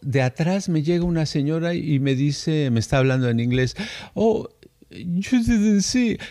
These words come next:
usted no vio lo que, lo que estaba pasando, ¿verdad?". Y estaba como entre llorando y con miedo, ¿verdad? Dice,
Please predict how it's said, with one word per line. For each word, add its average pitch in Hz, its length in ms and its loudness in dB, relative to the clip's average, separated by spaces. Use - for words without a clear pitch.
usted 214 320 0
no 214 200 4
vio 220 220 4
lo 208 220 4
que, 175 580 0
lo - 460 0
que - 80 -4
estaba 190 400 2
pasando, 220 480 0
¿verdad?". 156 220 2
Y 147 100 2
estaba 151 380 0
como 127 320 0
entre 131 400 2
llorando 147 560 0
y 175 60 0
con 117 220 2
miedo, 160 360 2
¿verdad? 127 280 0
Dice, 143 280 -2